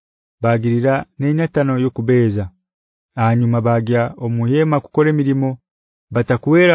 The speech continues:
Aaron n'abatabani, bakakora Abalevita oku Mukama yangire Musa. Omukama akagambira Musa ati,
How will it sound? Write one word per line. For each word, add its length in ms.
Aaron 360
n'abatabani, 800
bakakora 680
Abalevita 840
oku 240
Mukama 380
yangire 520
Musa. 320
Omukama 360
akagambira 460
Musa 320
ati, 300